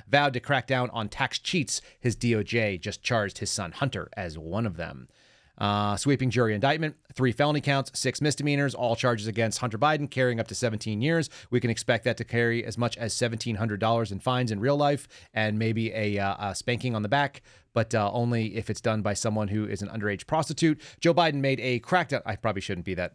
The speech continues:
flippant and glib about that, but so be it. Uh, <laughs> Joe Biden made a crackdown on tax cheating millionaires as a centerpiece of his presidency, even securing the funds to hire new I R S agents and auditors. And on Thursday, his Justice Department branded first son Hunter Biden as the quintessential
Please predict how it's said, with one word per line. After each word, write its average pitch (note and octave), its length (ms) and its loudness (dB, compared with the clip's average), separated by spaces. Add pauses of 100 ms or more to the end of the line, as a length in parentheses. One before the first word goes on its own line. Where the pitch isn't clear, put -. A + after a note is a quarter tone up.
(140)
flippant - 480 -4
and G2 140 -6
glib F#2+ 200 -2
about F2 240 -2
that, F2+ 200 -8
but - 120 -12
so G#2 140 -2
be F2+ 120 -2
it. - 80 -8 (360)
Uh, A#2 360 4
<laughs> F3 40 0
Joe D3+ 200 4
Biden D#3 240 4
made D3 160 2
a C3 40 -2
crackdown C3+ 560 0 (280)
on C3 300 2 (160)
tax D#3 300 4
cheating C#3 300 2
millionaires A#2+ 500 2
as G#2 80 -4
a G2+ 60 -4
centerpiece C#3 420 0
of F#2 60 -8
his G2 80 -8
presidency, F3 580 2
even A3+ 160 2
securing C3+ 340 0
the A2+ 60 0
funds D3+ 240 0
to C3 80 -2
hire A2+ 240 0
new A2 180 -2
I A2 180 -2
R F#2 80 -2
S F2+ 140 -6
agents D3 320 0
and G2 140 -10
auditors. C#3+ 420 2 (180)
And G#2+ 100 -4
on G2+ 100 -2
Thursday, C#3+ 360 4
his A2+ 120 0
Justice A#2+ 300 -2
Department A2 380 -2
branded A2+ 360 0 (160)
first A3 320 2
son A2 360 0
Hunter F3+ 260 0
Biden G2+ 320 0
as F2+ 140 -8
the - 80 -6
quintessential - 680 -2